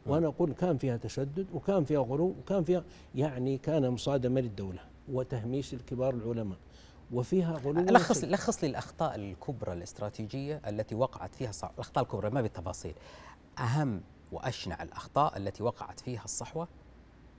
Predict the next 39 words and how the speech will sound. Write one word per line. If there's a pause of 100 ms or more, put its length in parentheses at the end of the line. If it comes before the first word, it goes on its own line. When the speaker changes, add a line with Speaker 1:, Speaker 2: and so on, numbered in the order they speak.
(220)
Speaker 1:
في
تاريخها
الماضي. (380)
Speaker 2:
ثلاث
أخطاء. (520)
Speaker 1:
ثلاث
أخطاء. (160)
Speaker 2:
ثلاث
أخطاء.
Speaker 1:
الأول؟ (140)
Speaker 2:
الأول
مصادمة
الدولة. (240)
أنت
في
دولة
إسلامية
كيف
تصادم
الدولة
وت-،
وتريد
تعيش
وت-،
وتتكلم؟ (380)
هذا
خطأ.
Speaker 1:
هذا
Speaker 2:
ونبه،
Speaker 1:
الأول،
مصادمة
Speaker 2:
ونبه
Speaker 1:
الدولة.
Speaker 2:
كبار
العلماء
ببيانه
في
هذا.
Speaker 1:
والثاني؟